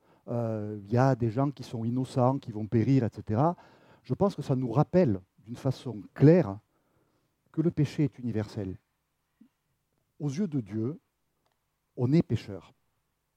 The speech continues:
Et, euh, même si certains en apparence, et c'est vrai qu'humainement, certains en apparence sont plus ou moins coupables que d'autres,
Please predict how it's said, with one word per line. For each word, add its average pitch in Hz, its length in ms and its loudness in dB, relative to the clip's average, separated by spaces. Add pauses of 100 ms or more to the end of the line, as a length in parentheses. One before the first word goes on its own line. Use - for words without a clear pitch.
(360)
Et, 120 380 6
euh, 110 220 -8
même 147 220 -2
si - 200 -10
certains 160 460 2
en 120 140 0
apparence, 120 640 -2 (400)
et - 40 -14
c'est - 180 2
vrai 202 160 0
qu'humainement, 107 580 -4 (280)
certains 120 280 -2
en 110 80 -2
apparence 107 580 -6 (600)
sont 117 320 -8 (480)
plus 165 480 -4
ou 127 100 -10
moins 135 260 4
coupables 127 520 2
que 175 120 -8
d'autres, 120 480 -6